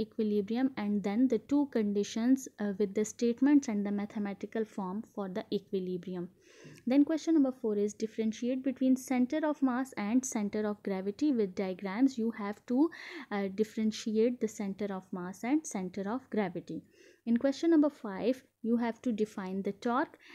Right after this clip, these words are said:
and the daily life examples of torque, means in your daily life you have observed the torque phenomena, turning effect phenomena, uh, where you have observed it. So you have to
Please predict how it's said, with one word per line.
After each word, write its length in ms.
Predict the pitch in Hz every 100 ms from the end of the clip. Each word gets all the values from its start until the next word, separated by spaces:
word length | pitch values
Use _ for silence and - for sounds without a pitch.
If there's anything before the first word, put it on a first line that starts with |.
| - -
and 200 | 233 226
the 80 |
daily 420 | 240 202 269 285 320
life 200 | 233 226 -
examples 800 | 208 202 220 202 208 233 240 240 -
of 340 | 190 196 - -
torque, 420 | 220 185 190 -
means 460 | 220 220 226 254 - 214
in 120 | 220 208
your 120 | 214 208 214
daily 180 | 214 240
life 320 | 208 208 -
you 80 | 214
have 240 | 220 220
observed 640 | 208 196 196 208 208 226
the 140 | 214 208 233
torque 300 | 240 220 240
phenomena, 540 | - 214 196 196 202 220 -
turning 280 | 226 226 233
effect 260 | 214 - - 220
phenomena, 480 | 202 185 190 196 277 - - - - -
uh, 120 | 214 202
where 180 | 240 247 214 214
you 80 |
have 280 | 202 202 190 -
observed 540 | 196 190 196 196 202
it. 180 | - 208
So 140 | - 226
you 200 | 214 214
have 300 | 208 190 _
to 240 | 233 226